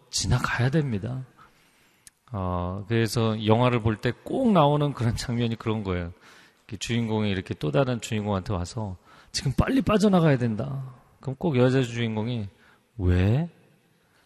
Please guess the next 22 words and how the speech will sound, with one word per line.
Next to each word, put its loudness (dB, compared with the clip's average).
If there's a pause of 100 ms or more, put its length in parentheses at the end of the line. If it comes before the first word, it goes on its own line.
(320)
지금 -2
막 2
시간이 0
촉박하다는 0
거를 2
이제 -2
관객도 -2
다 -6
알고 2
있고 -2
이제 -2
남자 -2
주인공도 -4
아는데 -4 (640)
꼭 -2
이유를 6
설명해달라고 2
이제 -2
얘기를 0
하죠. -6 (1500)
아, -2 (220)
여러분, 2